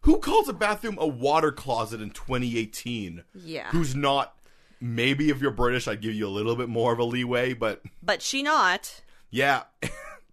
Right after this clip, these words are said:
Speaker 1: And then, uh, then Nana, Nana Rose, I almost keep calling her Aunt
Speaker 2: Yeah.
Speaker 1: Rose. Nana Rose.
Speaker 2: Throws herself to the ground and starts to crawl to the phone.
Speaker 1: Which is, like, one of those,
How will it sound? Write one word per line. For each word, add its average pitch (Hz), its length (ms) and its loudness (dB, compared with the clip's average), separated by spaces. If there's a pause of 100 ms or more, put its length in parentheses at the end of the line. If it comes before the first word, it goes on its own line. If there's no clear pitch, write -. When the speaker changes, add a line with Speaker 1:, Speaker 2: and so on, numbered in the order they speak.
(600)
Speaker 1:
And 160 180 -4
then, 170 320 -2 (920)
uh, 101 140 -8 (100)
then 104 300 -4
Nana, 110 340 -4
Nana 110 280 -4
Rose, 110 440 -2
I 87 40 -18
almost 95 240 -12
keep 92 140 -14
calling 85 200 -10
her - 120 -14
Aunt 85 200 -8
Speaker 2:
Yeah. 233 80 -6
Speaker 1:
Rose. 90 340 -8
Nana 120 300 -2
Rose. 113 560 -2
Speaker 2:
Throws 233 260 0
herself 330 300 0
to 302 80 -12
the 311 80 -8
ground 285 380 2
and 214 100 -8
starts 190 220 -6
to 190 80 -12
crawl 240 560 2
to 208 120 -12
the 180 80 -2
phone. 175 720 -2
Speaker 1:
Which 170 220 -2
is, 269 100 0
like, 440 160 6
one 202 140 2
of 214 60 4
those, 208 240 4